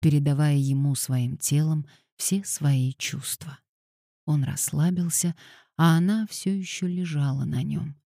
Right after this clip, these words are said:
Однако ей хватило силы протянуть руку и развязать его запястье. После этого она уткнулась головой в его шею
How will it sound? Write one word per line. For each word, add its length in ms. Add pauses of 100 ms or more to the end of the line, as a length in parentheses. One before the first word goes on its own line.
(320)
Однако 380
ей 180
хватило 500
силы 380
протянуть 580
руку 420 (240)
и 120
развязать 800
его 300
запястье. 800 (520)
После 460
этого 320 (480)
она 260
уткнулась 640
головой 480
в 40
его 240
шею 460